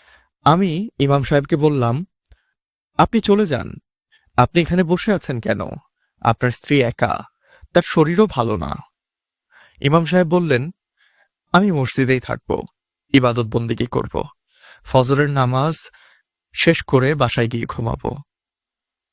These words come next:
"কেন?" "লতিফা এখন আমাকে দেখলেই উন্মাদের মতো হয়ে যাবে।" মেঝেতে মাথা ঠুকবে। কেন? ওর দোষ নাই কিছু।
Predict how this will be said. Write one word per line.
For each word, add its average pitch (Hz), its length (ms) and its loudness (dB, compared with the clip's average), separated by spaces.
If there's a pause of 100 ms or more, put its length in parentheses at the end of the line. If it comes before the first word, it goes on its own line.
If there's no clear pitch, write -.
(120)
"কেন?" 170 180 4 (1300)
"লতিফা 185 460 4
এখন 180 240 -2
আমাকে 151 300 0
দেখলেই 147 340 0
উন্মাদের 139 480 -2
মতো 127 240 0
হয়ে 117 200 -2
যাবে।" - 340 -6 (680)
মেঝেতে 131 540 2
মাথা 123 340 0
ঠুকবে। - 480 -6 (1000)
কেন? 117 220 4 (1200)
ওর 202 140 6
দোষ 185 320 0
নাই 180 160 0
কিছু। 101 400 -4